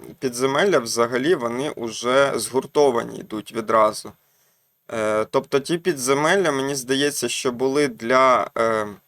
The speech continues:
однієї людини, тобто для проходження в соло, їх взагалі, мабуть, прибрали. Можливо. Можливо, я помиляюсь.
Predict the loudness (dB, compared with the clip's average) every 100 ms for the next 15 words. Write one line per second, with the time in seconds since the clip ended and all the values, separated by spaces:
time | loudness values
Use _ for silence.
0 | -12 -4 -4 -2 -2 2 4 2 0 -2
1 | -2 -2 -2 -4 -4 -4 0 0 0 -6
2 | 0 -2 0 -4 -2 -4 -4 -2 0 0
3 | -2 -4 -6 -2 0 0 -2 -4 -6 -10
4 | -6 -6 0 0 0 -2 -6 -4 -2 -2
5 | -4 -6 -4 0 2 4 2 -2 -4 2
6 | 2 0 -6